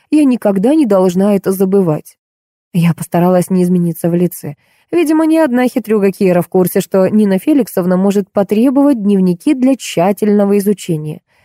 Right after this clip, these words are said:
Анюта понимала, личные записи могут легко перестать быть таковыми,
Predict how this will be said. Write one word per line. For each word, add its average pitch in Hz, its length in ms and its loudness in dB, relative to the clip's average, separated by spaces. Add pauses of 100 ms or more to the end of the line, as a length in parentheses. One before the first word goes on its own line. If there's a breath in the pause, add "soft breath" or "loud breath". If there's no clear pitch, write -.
(300)
Анюта 370 300 0
понимала, 339 640 2
личные 247 480 0
записи 269 420 0
могут 202 320 0
легко 226 420 0
перестать 185 460 -2
быть 190 180 -2
таковыми, 220 600 0